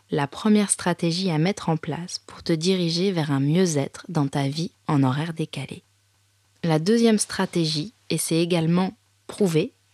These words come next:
c'est le rôle de la lumière dans le rééquilibrage de l'horloge biologique. Il faut garder en tête que l'espèce humaine est une espèce diurne. Donc, quoi qu'on fasse,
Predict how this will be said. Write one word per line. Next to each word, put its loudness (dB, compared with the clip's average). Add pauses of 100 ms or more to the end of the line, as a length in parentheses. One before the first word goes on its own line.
(120)
c'est -2
le 4
rôle 2
de 2
la 0
lumière 4
dans 0
le 2
rééquilibrage -2 (100)
de 4
l'horloge 2
biologique. -6 (840)
Il -4
faut -2
garder 2
en 4
tête -4
que -2
l'espèce -2
humaine 2
est -2
une 2
espèce -2 (160)
diurne. -2 (480)
Donc, -2 (160)
quoi 0
qu'on 0
fasse, -8